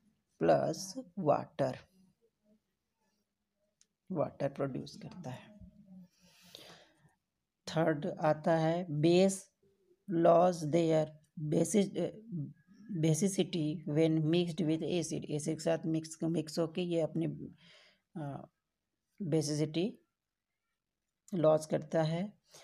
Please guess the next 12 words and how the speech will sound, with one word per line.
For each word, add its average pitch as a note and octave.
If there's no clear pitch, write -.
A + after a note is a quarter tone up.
Base F#3
react E3+
with D#3+
acid E3
to E3
form D#3
salt D#3
and D3+
wat-, C#3+
salt D#3
and D3+
water। D3+